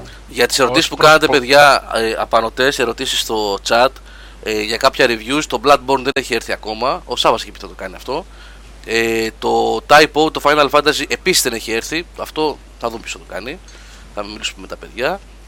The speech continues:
Speaker 1: Event έχουμε πει ότι θα γίνουνε δύο, ένα τέλος του μήνα, τέλος Μαρτίου, Αθήνα, και ένα τέλος Απρίλη, Θεσσαλονίκη, αλλά οι ανακοινώσεις δεν έχουν βγει μέχρι να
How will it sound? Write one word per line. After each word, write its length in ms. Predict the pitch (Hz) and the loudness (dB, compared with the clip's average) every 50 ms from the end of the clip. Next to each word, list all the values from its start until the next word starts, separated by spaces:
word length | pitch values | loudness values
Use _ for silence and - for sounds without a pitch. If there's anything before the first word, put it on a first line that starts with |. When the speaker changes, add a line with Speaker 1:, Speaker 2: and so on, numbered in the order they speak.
| - - - - - | -20 -20 -20 -16 -12
Speaker 1:
Event 500 | 117 123 123 - - 165 180 190 202 208 - - - - - | -10 -10 -6 2 6 8 8 8 6 4 -2 -12 -18 -14 -6
έχουμε 340 | - 165 175 - 180 170 165 | -2 -2 -2 -2 0 -2 -2
πει 240 | - - 180 139 123 113 | 0 0 -2 0 0 -2
ότι 220 | 110 - 131 127 | -4 -6 -8 -4
θα 100 | 120 127 | 0 0
γίνουνε 320 | 123 127 151 170 170 160 151 | 0 0 -2 -4 -2 -2 -2
δύο, 540 | 135 123 160 170 143 117 113 123 143 143 - - | -2 -2 -2 -2 0 0 -2 -2 -4 -6 -10 -8
ένα 200 | 127 135 139 131 | -8 -4 -4 -4
τέλος 260 | - 147 143 139 - | -2 -2 -2 -2 -4
του 140 | - 127 120 | -8 -12 -10
μήνα, 500 | 127 139 135 131 123 117 104 92 85 82 - - | -8 -6 -2 0 0 0 0 0 -2 -4 -8 -10
τέλος 180 | 120 123 120 | -8 -8 -6
Μαρτίου, 500 | 120 117 117 110 - 123 120 98 82 80 - - - - - - - - | -4 -6 -6 -6 -6 -10 -10 -10 -10 -14 -18 -20 -20 -20 -20 -20 -14 -12
Αθήνα, 480 | 104 101 - - 131 120 117 107 92 - - - - - - - - - | -12 -10 -8 -8 -8 -6 -4 -6 -4 -2 -2 -2 -2 -4 -12 -20 -14 -8
και 100 | - 127 | -4 -2
ένα 140 | 123 123 120 | 0 0 0
τέλος 320 | - 139 131 127 120 - 117 | 0 0 0 0 0 0 0
Απρίλη, 600 | 110 - 120 120 127 120 113 113 101 87 78 - - | -2 -2 -4 -6 -6 -4 -4 -6 -6 -6 -8 -12 -16
Θεσσαλονίκη, 680 | - - - 120 107 104 107 120 160 185 190 220 226 214 - - - - - - - - - - - - - - - - | -12 -8 -4 -4 -2 -2 -2 -4 -4 -6 -6 -8 -10 -10 -14 -20 -20 -20 -20 -20 -20 -20 -20 -20 -20 -20 -20 -20 -6 2
αλλά 300 | - 120 127 131 131 135 | 4 6 8 8 8 6
οι 100 | 135 135 | 6 4
ανακοινώσεις 400 | 131 131 123 - 170 208 196 - | 2 2 0 0 -2 -2 -2 -2
δεν 100 | 180 185 | 0 0
έχουν 260 | 180 160 160 160 160 | 0 0 0 -2 -4
βγει 160 | 165 214 240 226 | -4 -4 -8 -6
μέχρι 200 | 226 214 208 202 | -6 -4 0 2
να 400 | 208 196 196 196 190 185 180 | 4 6 8 8 6 6 4